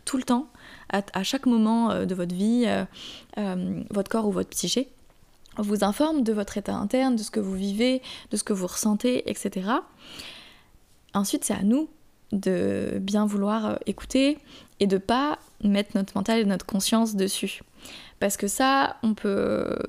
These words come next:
on, on a souvent faux, parce qu'il y a nos projections qui viennent se rajouter, il y a nos peurs, il y a, euh, toutes nos croyances, tout ce qu'on a vécu, euh, toutes les blessures qu'on a pu avoir, euh, t-, tout ce qu'on a pu vivre en fait, qui nous ont, qui nous ont forgé, des programmes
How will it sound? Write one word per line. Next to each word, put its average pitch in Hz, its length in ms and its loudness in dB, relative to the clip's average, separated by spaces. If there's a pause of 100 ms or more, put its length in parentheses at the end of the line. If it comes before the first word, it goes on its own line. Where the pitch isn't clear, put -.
(600)
on, 220 140 0
on 233 120 4
a 220 60 4
souvent 208 260 0
faux, 202 300 0
parce 208 180 -2
qu'il 226 320 2
y 208 120 -2
a 202 40 0
nos 196 120 0
projections 196 500 -4
qui 196 160 -6
viennent 190 220 -4
se - 100 -8
rajouter, 208 420 -2
il 254 60 2
y 214 60 2
a - 20 0
nos 180 140 -2
peurs, 262 500 0 (540)
il 202 80 2
y - 20 4
a, 202 460 4
euh, 190 480 -2 (320)
toutes - 140 -16
nos 190 100 2
croyances, 254 640 2
tout 220 100 -4
ce - 60 -4
qu'on 190 140 -2
a 175 100 -2
vécu, 247 600 0 (360)
euh, 196 200 -2
toutes - 220 -12
les 190 80 2
blessures 185 540 0
qu'on 262 160 2
a 247 80 2
pu 247 160 -2
avoir, 254 500 2
euh, 214 140 0 (440)
t-, - 140 -18
tout - 80 -8
ce - 100 -6
qu'on 381 140 0
a 220 80 4
pu 208 140 -2
vivre 233 300 0
en 214 80 2
fait, 240 220 -2
qui - 160 -2
nous 208 220 2
ont, 196 220 0
qui - 160 -6
nous 185 100 -4
ont 175 60 -6
forgé, 247 360 0
des 196 120 0
programmes 233 640 0